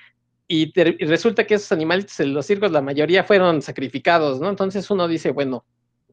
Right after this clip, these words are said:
eh, ¿no sería mejor regular las condiciones en las que están esos animales? O de plano, pues, sacrificarlos para que no estén así siendo exhibidos, ¿no? En, con maltratos". Obviamente,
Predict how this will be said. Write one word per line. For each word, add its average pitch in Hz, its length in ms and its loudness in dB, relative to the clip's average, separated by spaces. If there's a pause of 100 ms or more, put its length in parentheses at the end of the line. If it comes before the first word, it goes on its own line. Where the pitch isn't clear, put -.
(280)
eh, 175 100 -4
¿no 170 140 2
sería 202 200 6
mejor 196 220 4
regular 170 500 4
las 165 160 0
condiciones 160 580 -2
en 147 100 -6
las 123 160 -10
que - 280 -8 (400)
están 151 240 0
esos 165 280 -4
animales? 151 640 0 (1300)
O 185 380 6
de 151 120 4
plano, 151 340 2
pues, 147 120 -12
sacrificarlos 123 680 -2
para - 200 -8
que 139 120 -8
no 107 80 -6
estén 127 260 -4
así 127 460 -4
siendo 127 260 -4
exhibidos, 131 680 2
¿no? 165 200 -2
En, 117 440 -6
con 120 200 -6
maltratos". 127 580 2
Obviamente, 151 520 6